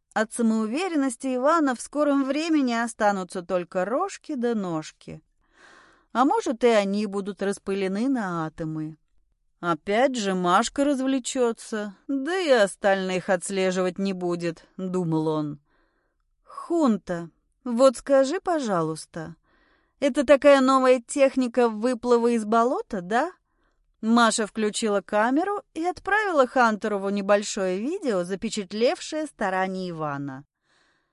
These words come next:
«Это ты так своих ребят тренируешь? Хм, если честно, выглядит странно». «Нет, дорогая,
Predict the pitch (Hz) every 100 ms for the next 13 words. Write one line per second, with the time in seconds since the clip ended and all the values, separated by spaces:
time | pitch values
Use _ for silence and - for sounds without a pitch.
0 | _ _ 277 254 269 277 247 277 262 -
1 | 254 254 254 262 233 330 - 370 240 214
2 | 202 175 165 160 - - _ _ 247 214
3 | 180 240 254 254 262 254 233 320 349 262
4 | 214 226 226 240 220 233 - - 196 165
5 | 151 156 156 151 - _ _ _ _ _
6 | _ _ 214 220 240 254 262 196 185 180
7 | 180 180 170 170 160 170